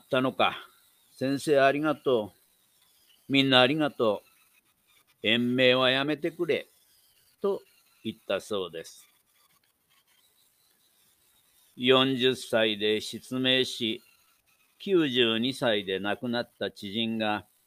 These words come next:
断末魔に、「花、花」と言いました。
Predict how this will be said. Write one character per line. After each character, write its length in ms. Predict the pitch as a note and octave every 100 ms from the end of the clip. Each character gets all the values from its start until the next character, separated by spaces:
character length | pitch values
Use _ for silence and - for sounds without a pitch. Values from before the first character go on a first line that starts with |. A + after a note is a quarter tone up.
| _ _
断 460 | G2 A2 A2+ A#2 A2+
末 160 | -
魔 200 | G2+ G2+
に、 340 | G#2 G2 F#2+ F#2 _ _ _ _ _ _ _ _ _ _ -
「花、 420 | B2 A#2+ A2 F#2 _ _ _ _ _ _ _ _ _ _ _ _
花」 420 | - A#2+ C3 B2 - _ _ _ _ _ _ _
と 220 | - E3+ -
言 120 | G2+
い 60 | G2
ま 120 | F#2+
し 160 | - -
た。 160 | -